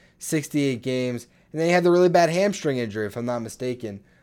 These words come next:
Uh, pulled that muscle in spring, is very similar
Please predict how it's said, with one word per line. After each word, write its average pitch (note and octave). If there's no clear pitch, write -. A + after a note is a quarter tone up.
Uh, G#2+
pulled D#3
that D3
muscle C#3+
in C#3+
spring, D3
is C#3+
very D3
similar D3+